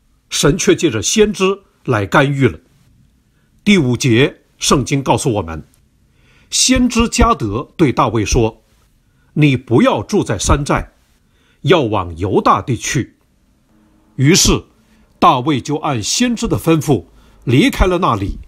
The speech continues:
进入哈列的树林。我们要知道，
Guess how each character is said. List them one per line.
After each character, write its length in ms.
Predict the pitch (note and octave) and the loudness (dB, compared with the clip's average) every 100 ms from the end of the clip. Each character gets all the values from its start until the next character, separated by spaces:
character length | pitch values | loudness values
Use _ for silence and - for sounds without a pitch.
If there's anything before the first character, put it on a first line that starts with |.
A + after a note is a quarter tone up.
| - _ _ _ _ - | -20 _ _ _ _ -2
进 200 | A#3+ E3+ | 2 2
入 300 | A#2 B2 D#2 | 2 -2 -2
哈 380 | - F#3+ E3+ | -2 2 2
列 240 | E3+ F3+ C3+ | 0 -2 -4
的 80 | F#2+ | -4
树 240 | - C3 | -4 -4
林。 340 | F2+ F2+ A#2 - _ _ _ _ _ - | -4 -4 -6 -8 _ _ _ _ _ 0
我 120 | C#3+ | 2
们 120 | C#3+ | 2
要 140 | D3+ | 0
知 180 | B2 D#3+ | -2 -2
道， 280 | D#3 G#2+ D#2 | -2 -4 -6